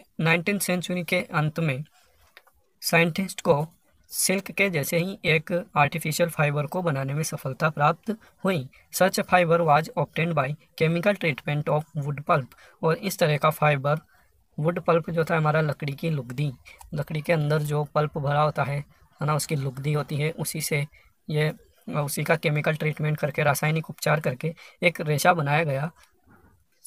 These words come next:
रेशम के जैसा। This fiber was called rayon और आर्टिफिशियल सिल्क। इस फाइबर को रेयॉन या आर्टिफिशियल सिल्क कहा गया।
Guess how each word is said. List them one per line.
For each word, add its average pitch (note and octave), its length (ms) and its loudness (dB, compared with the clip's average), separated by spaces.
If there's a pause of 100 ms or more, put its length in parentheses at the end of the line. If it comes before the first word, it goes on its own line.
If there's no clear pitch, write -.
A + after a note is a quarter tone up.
(160)
रेशम D3 340 0
के G3+ 200 -2
जैसा। D3+ 360 2 (340)
This F#3+ 280 0
fiber E3 320 6
was C#3+ 240 4
called D3+ 380 -2
rayon C#3+ 380 0 (120)
और F3 120 6
आर्टिफिशियल D3+ 760 0 (120)
सिल्क। - 460 -4
इस G3 160 -2
फाइबर D3+ 380 0
को D#3+ 360 0 (240)
रेयॉन D3+ 440 4 (120)
या F3 100 6
आर्टिफिशियल D3+ 760 0
सिल्क D#3 340 -4
कहा D3+ 360 0 (360)
गया। C#3 240 2